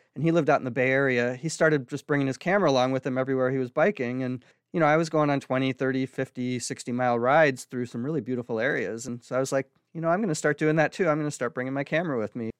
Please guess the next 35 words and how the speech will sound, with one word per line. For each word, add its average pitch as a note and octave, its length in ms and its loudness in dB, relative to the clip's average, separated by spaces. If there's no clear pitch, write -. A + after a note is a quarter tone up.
I C3 80 -6
should C3 260 -8
be A#2+ 120 0
able B2+ 140 0
to C3+ 80 0
get C#3+ 180 -4
good D#3 140 -2
pictures D#3+ 380 -2
of B2 100 -4
all A#2+ 140 2
these C3 160 -4
amazing C3 560 -6
sunsets C3+ 560 -2
I'm A#2 140 -4
seeing A#2 320 -6
and A#2 100 -8
all - 40 -12
this - 80 -14
stuff." - 360 -8
And - 140 -16
it C#3+ 140 0
was, C3+ 280 -2
uh, B2+ 280 2
just F3 260 0
as F#3+ 120 4
I D3+ 100 6
had E3 180 4
those D3 200 2
thoughts, D3+ 500 2
I C3+ 60 -2
went C#3+ 180 -4
to - 60 -12
the C#3+ 120 -4
dog C#3+ 320 0
park B2 360 -4